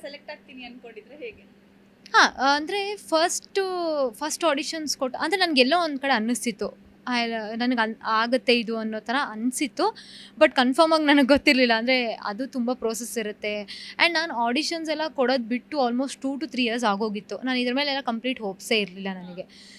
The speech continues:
Speaker 2: So
Speaker 1: ಮುಂಚೆ
Speaker 2: just
Speaker 1: ಟ್ರೈ
Speaker 2: ಕೊಡ್ಬೇ-,
Speaker 1: ಮಾಡಿದ್ರಾ?
Speaker 2: ಮುಂಚೆ ಟ್ರೈ ಮಾಡಿದ್ದೆ. So ಅದಾದ್ಮೇಲೆ ಬೇಡ, ಅಂದ್ರೆ ನನ್ ಫೀಲ್ಡಲ್ಲಿ ನಾನು ಸೆಟಲ್ ಆಗ್ಬಿಟ್ಟಿದ್ದೆ, "It is nice, ಇಲ್ಲೇ ಸಾಕು" ಅಂತ. So ಅದಾದ್ಮೇಲೆ ಇಲ್ಲಿಗ್ ಬಂದಾಗ ಇವಾಗ್ಲೂ ಅಷ್ಟೇ, ಆದ್ರೆ ಆಗ್ಲಿ ಹೋದ್ರೆ ಹೋಗ್ಲಿ ಅನ್ನೋ ಥರ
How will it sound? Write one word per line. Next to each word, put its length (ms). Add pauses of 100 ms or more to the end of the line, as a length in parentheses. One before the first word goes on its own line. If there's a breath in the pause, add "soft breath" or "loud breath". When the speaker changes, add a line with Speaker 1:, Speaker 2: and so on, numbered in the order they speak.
(160 loud breath)
Speaker 2:
So 100
Speaker 1:
ಮುಂಚೆ 380
Speaker 2:
just 120
Speaker 1:
ಟ್ರೈ 140
Speaker 2:
ಕೊಡ್ಬೇ-, 140
Speaker 1:
ಮಾಡಿದ್ರಾ? 540 (340)
Speaker 2:
ಮುಂಚೆ 240
ಟ್ರೈ 180
ಮಾಡಿದ್ದೆ. 480 (360 loud breath)
So 140
ಅದಾದ್ಮೇಲೆ 560
ಬೇಡ, 300
ಅಂದ್ರೆ 200
ನನ್ 240
ಫೀಲ್ಡಲ್ಲಿ 320
ನಾನು 300
ಸೆಟಲ್ 320
ಆಗ್ಬಿಟ್ಟಿದ್ದೆ, 760
"It 80
is 180
nice, 580 (160)
ಇಲ್ಲೇ 280
ಸಾಕು" 380
ಅಂತ. 240 (500 loud breath)
So 60
ಅದಾದ್ಮೇಲೆ 500
ಇಲ್ಲಿಗ್ 300
ಬಂದಾಗ 320 (200)
ಇವಾಗ್ಲೂ 340
ಅಷ್ಟೇ, 340 (320)
ಆದ್ರೆ 300
ಆಗ್ಲಿ 200
ಹೋದ್ರೆ 280
ಹೋಗ್ಲಿ 180
ಅನ್ನೋ 140
ಥರ 160